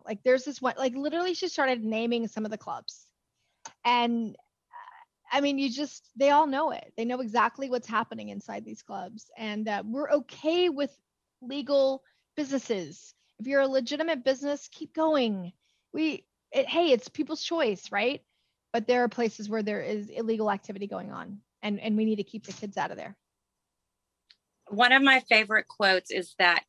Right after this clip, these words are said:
Speaker 2: commitment is doing what you said you would do after feel, the feeling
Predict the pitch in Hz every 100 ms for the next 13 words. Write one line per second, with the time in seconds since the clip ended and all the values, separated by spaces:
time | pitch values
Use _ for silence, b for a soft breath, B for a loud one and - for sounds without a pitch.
0 | - 196 196 196 214 - 262 285 277 202
1 | 185 - - 208 220 233 220 202 190 196
2 | - 190 190 202 190 185 - 175 170 170
3 | - 175 - 185 - - 185 180 - -
4 | 180 _ 196 190 196 202 214 220